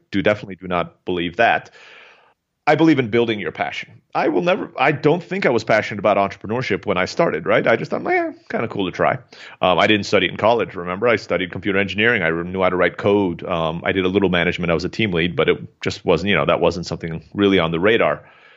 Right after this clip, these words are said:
But as I did it, as I read about it, as I learned it and became good about it, became good at it,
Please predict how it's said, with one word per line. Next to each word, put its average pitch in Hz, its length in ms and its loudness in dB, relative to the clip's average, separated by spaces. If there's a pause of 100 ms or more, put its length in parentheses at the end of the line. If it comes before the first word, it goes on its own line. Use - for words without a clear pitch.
(720)
But 131 140 2
as 151 120 2
I 135 80 4
did 120 280 2
it, - 260 -4
as 110 180 -10
I 104 60 -6
read 107 220 0
about 92 300 -2
it, - 80 -16
as - 160 -8
I 98 80 0
learned 113 380 0
it 85 260 -6
and 98 180 -8 (460)
became 110 360 -2
good 175 200 2
about 87 240 2
it, - 160 -10 (800)
became 143 300 -2
good 143 180 2
at 120 220 4
it, - 300 -6